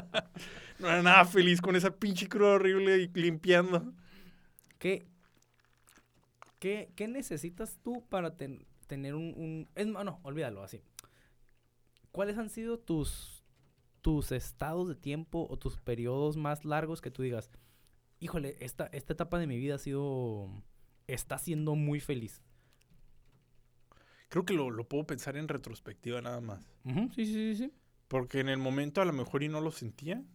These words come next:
Speaker 2: Claro, sí, estoy, estoy de acuerdo, ¿eh?
Speaker 1: Pero en retrospectiva, y que creo que también es clave la retrospectiva, porque la retrospectiva es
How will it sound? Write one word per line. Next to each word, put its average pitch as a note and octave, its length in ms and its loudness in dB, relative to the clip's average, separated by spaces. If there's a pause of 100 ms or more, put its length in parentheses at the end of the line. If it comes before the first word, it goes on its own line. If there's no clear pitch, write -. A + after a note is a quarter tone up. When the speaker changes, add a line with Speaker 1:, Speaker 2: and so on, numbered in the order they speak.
(140)
Speaker 2:
Claro, C3 340 -4 (120)
sí, - 100 -14
estoy, - 180 -2
estoy D3+ 220 4
de D#3 60 8
acuerdo, A#2+ 260 0
¿eh? D3 60 -8 (920)
Speaker 1:
Pero B2+ 160 4
en C3 60 0
retrospectiva, C3 800 0
y C#3 140 -4
que C3 160 -6
creo C#3+ 240 0
que C3+ 120 -8
también A#2 380 -4
es C3+ 180 -8
clave C3+ 400 0
la A#2+ 160 -2
retrospectiva, A#2 840 -8
porque A#2+ 300 -8
la A2+ 140 0
retrospectiva C3+ 640 -2
es D#3+ 240 -4